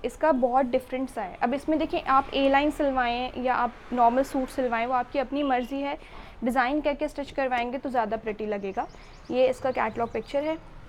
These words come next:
ठीक है। और अब मैं आपको next design दिखा देती हूँ। Next color हमारे पास जो है, वो मैं आपको अब एक green दिखा रही हूँ। ये बहुत ही खूबसूरत है, बहुत ही ज़्यादा अच्छा है।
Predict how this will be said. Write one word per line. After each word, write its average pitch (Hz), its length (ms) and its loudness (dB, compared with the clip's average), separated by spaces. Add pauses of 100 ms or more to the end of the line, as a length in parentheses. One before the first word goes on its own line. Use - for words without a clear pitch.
(200)
ठीक 269 140 -8
है। 330 100 -6 (1300)
और 220 240 -2
अब 233 80 0
मैं 247 120 0
आपको 233 220 0
next 233 400 -2
design 220 340 -4
दिखा 226 240 -6
देती 220 240 -10
हूँ। 349 100 -6 (640)
Next 294 280 -4
color 320 300 6
हमारे 285 300 2
पास 294 360 0
जो 294 100 -2
है, 277 200 -2
वो 285 120 -2
मैं 285 120 0
आपको 262 220 0
अब 262 140 2
एक 247 140 -2
green 254 280 0
दिखा 240 260 -4
रही 196 100 -6
हूँ। 208 140 -6
ये 247 100 2
बहुत 247 400 0
ही 330 40 0
खूबसूरत 262 600 0
है, 285 140 -2
बहुत 247 540 -2
ही 294 100 2
ज़्यादा 254 320 8 (460)
अच्छा 339 260 -2
है। 262 140 4